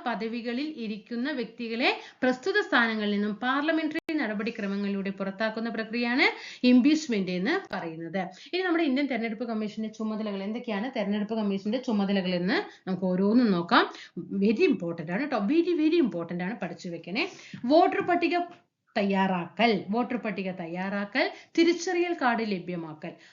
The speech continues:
അതുപോലെ രാഷ്ട്രപതി, ഉപരാഷ്ട്രപതി, ലോകസഭ, രാജ്യസഭ, സംസ്ഥാന നിയമസഭ അംഗങ്ങൾ എന്നിവരുടെ തെരഞ്ഞെടുപ്പിനുള്ള മേൽനോട്ടം, നടത്തിപ്പ്, നിയന്ത്രണം,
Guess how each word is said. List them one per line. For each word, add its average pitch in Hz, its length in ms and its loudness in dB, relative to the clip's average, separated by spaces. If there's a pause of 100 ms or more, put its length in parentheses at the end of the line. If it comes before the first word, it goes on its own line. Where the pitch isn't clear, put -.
(100)
അതുപോലെ 330 460 0
രാഷ്ട്രപതി, 277 880 -2
ഉപരാഷ്ട്രപതി, 262 1000 -4
ലോകസഭ, 240 640 -2 (280)
രാജ്യസഭ, 240 600 -2 (560)
സംസ്ഥാന 339 500 2
നിയമസഭ 302 560 -2 (140)
അംഗങ്ങൾ 269 580 -4 (100)
എന്നിവരുടെ 190 640 -4 (360)
തെരഞ്ഞെടുപ്പിനുള്ള 294 840 2
മേൽനോട്ടം, 214 920 -4
നടത്തിപ്പ്, 190 720 -4 (220)
നിയന്ത്രണം, 220 600 0